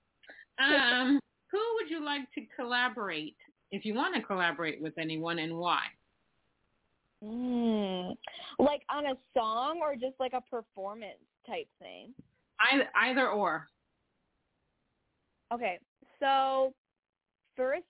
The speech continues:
Speaker 2: song, I think it would be super cool to do something with, like, Gracie Abrams or, like,
Speaker 1: Mm.
Speaker 2: even for Gracie Abrams for, like, a vocal track, and then for,
Speaker 1: Right.
Speaker 2: like, a writing thing, it would be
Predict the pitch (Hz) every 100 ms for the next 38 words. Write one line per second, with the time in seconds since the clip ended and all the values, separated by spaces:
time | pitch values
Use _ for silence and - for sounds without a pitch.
0 | - 254 240 240 226 214 208 - 233 -
1 | 233 240 269 269 254 254 254 254 262 _
2 | _ _ _ _ _ _ _ _ - 311
3 | 294 254 226 - 220 202 196 190 185 -
4 | 196 185 208 220 220 233 208 202 196 190
5 | 190 190 196 - 190 185 175 - - 208
6 | 220 226 220 220 202 196 202 196 196 196
7 | 202 - 202 196 196 190 233 220 - 277
8 | 285 269 - - 285 254 294 370 320 254
9 | 254 269 262 262 240 220 214 202 - 196
10 | 254 240 - 277 262 330 _ _ - 233
11 | 240 262 214 214 233 214 196 196 202 220
12 | 247 269 - 277 285 294 _ _ - _
13 | 262 294 277 294